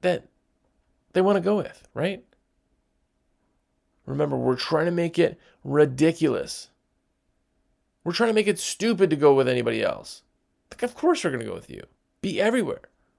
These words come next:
right? So another one on all of that is to donate. And this is a one that, uh, people may not see a ton of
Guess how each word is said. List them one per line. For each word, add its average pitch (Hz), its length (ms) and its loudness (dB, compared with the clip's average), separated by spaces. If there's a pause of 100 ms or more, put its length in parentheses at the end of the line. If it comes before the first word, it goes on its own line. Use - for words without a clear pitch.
(880)
right? 156 280 0 (2750)
So 143 360 2 (680)
another 151 380 6
one 180 260 8 (180)
on 143 220 0
all 156 220 10
of 175 100 8
that 151 340 2
is 139 340 0
to 147 120 -6
donate. 131 500 0
And 127 80 -8
this 135 160 -4
is 147 120 -4
a 139 80 2
one 127 340 0
that, 123 320 0
uh, 85 260 -4
people 131 280 -10
may 131 160 -2
not 131 240 -2
see 127 300 -4
a 139 100 -10
ton 127 220 -8
of 117 260 -8